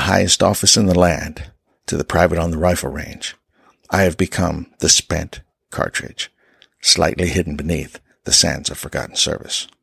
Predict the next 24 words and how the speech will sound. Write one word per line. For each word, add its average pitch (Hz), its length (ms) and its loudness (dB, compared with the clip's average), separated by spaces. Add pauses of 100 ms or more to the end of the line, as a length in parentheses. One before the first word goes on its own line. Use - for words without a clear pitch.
(1200)
Powder 107 280 6
expended 95 760 2
and 85 200 -2
payload 95 340 4
delivered, - 540 2 (420)
I 101 120 0
must 92 220 0
be 95 100 0
properly 87 440 2
disposed 85 500 2
of - 240 -8 (320)
so - 180 2
that 87 140 6
I 90 60 2
may 87 180 0
join 82 440 2 (100)
my 76 140 0
comrades 82 420 2
in 92 100 2
arms 87 440 -2 (340)
within 80 280 -2
buckets - 460 -2
of - 200 -10
permanence. - 560 -6